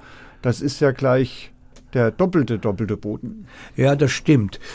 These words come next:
Speaker 2: Äh, aber ich, ich darf dann vielleicht mal einen Satz zu mir selber sagen. Der ist von Hans-Dieter Hösch, mit dem ich befreundet war, weil Hösch war ja auch Mörser. Und der mal gesagt hat, ich sei ein,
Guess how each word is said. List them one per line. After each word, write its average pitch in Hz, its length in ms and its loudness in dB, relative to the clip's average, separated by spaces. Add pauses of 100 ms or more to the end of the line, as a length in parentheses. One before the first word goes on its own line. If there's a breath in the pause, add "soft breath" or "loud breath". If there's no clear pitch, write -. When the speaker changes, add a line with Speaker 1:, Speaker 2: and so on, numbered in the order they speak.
(260 loud breath)
Speaker 2:
Äh, - 260 4
aber 139 320 -2
ich, 127 180 -6
ich 131 140 -8
darf 147 180 2
dann 147 160 4
vielleicht 139 400 2
mal 135 180 0 (560)
einen 135 340 4 (360)
Satz 120 400 -2
zu 135 100 0
mir 127 160 8
selber 131 380 8
sagen. 95 520 -4 (440 loud breath)
Der 123 220 4
ist 135 160 2
von 123 240 4
Hans-Dieter 131 520 4
Hösch, 135 420 4 (640 loud breath)
mit 123 340 0
dem 120 120 6
ich 120 140 4
befreundet 123 680 4
war, 110 220 0
weil 113 360 2 (160)
Hösch 120 280 2
war 107 100 0
ja 110 120 0
auch 110 180 0
Mörser. 104 480 2 (600 loud breath)
Und 123 480 2
der 117 260 2
mal 131 160 4
gesagt 127 440 4
hat, 131 80 4
ich 123 140 -2
sei 127 220 4
ein, 117 400 2